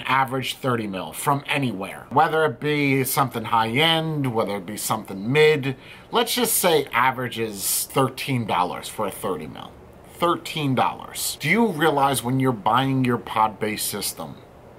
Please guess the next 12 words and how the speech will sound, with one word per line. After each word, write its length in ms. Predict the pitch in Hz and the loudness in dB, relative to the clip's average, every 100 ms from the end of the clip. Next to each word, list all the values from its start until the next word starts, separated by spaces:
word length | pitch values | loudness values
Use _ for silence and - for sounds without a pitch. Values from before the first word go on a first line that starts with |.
| - | -16
you're 220 | 120 113 120 | -2 0 0
paying 540 | - 117 113 110 107 - - | -2 -4 -2 -4 -8 -12 -8
a 100 | 90 | -6
hundred 640 | - - 110 101 107 107 - | -6 -4 -4 -4 -6 -6 -8
and 180 | 98 90 | -10 -10
fifty 580 | - 98 - 104 104 - - - - - - | -10 -12 -10 -10 -10 -16 -20 -20 -20 -20 -12
to 160 | - 110 | -4 -4
two 400 | - - 113 110 | -4 -4 -4 -4
hundred 600 | - 110 107 110 110 110 - - - - - - - - - - - - - - | -2 -2 -2 -4 -6 -6 -16 -20 -20 -20 -20 -20 -20 -20 -20 -20 -20 -20 -20 -14
for 220 | - 117 | -2 -2
thirty 760 | - - - 113 101 101 101 110 - - | -2 -10 -2 0 0 -2 -6 -10 -16 -12
mils 720 | 98 101 92 90 101 - - | -6 -2 -2 -2 -4 -8 -10